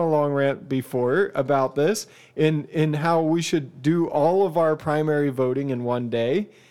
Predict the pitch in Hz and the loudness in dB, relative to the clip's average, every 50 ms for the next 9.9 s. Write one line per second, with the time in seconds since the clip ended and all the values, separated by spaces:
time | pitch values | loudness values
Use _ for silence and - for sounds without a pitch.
0 | _ _ _ - 160 160 165 156 156 151 - - 165 156 151 151 151 151 151 - | _ _ _ -2 0 2 2 0 -2 -4 -4 -2 0 0 0 0 -2 -4 -8 -10
1 | _ - - 113 143 165 170 175 175 180 170 165 165 156 156 147 143 151 170 175 | _ -20 -10 -2 0 2 2 2 2 2 2 2 2 2 2 2 2 2 2 2
2 | 156 151 139 139 147 147 147 143 135 147 135 131 139 165 196 226 220 - _ - | 0 0 0 0 0 0 0 -2 -4 -4 -2 -2 0 0 -2 -2 -4 -8 _ -20
3 | _ _ - 143 151 156 160 160 151 139 127 151 156 156 151 - - - 147 147 | _ _ 0 2 2 2 2 2 0 2 2 2 2 2 -2 -4 -4 -2 -2 -2
4 | 160 160 151 139 135 131 - - 143 143 175 180 151 139 131 131 131 131 139 147 | 0 0 0 0 0 -2 -2 -2 0 0 0 -2 -4 -6 -4 -2 -2 -2 -2 0
5 | 156 151 147 139 - 160 156 147 143 135 - - 151 139 139 151 - 185 196 196 | 0 -2 -2 -2 -2 -2 -2 -2 -2 -4 -4 -2 0 0 0 0 0 -2 -4 -4
6 | - - - - - - _ - 156 143 147 170 170 156 - - - _ _ _ | -6 -10 -20 -20 -20 -20 _ -20 -8 -2 -2 0 0 0 -4 -8 -12 _ _ _
7 | _ - 190 233 254 214 202 196 202 262 330 294 220 214 208 - - _ _ _ | _ 0 2 2 2 2 2 2 2 2 2 0 0 -2 -2 -6 -10 _ _ _
8 | _ - 165 190 175 196 233 277 330 294 - - 208 202 202 202 196 - - - | _ 0 0 2 2 2 0 0 -2 -2 -2 0 2 2 2 0 -2 -6 -8 -6
9 | - 139 175 226 269 233 165 - 180 185 226 233 202 220 214 196 190 185 | -2 0 0 2 0 -2 -6 -4 -2 0 0 0 2 0 0 0 -2 -4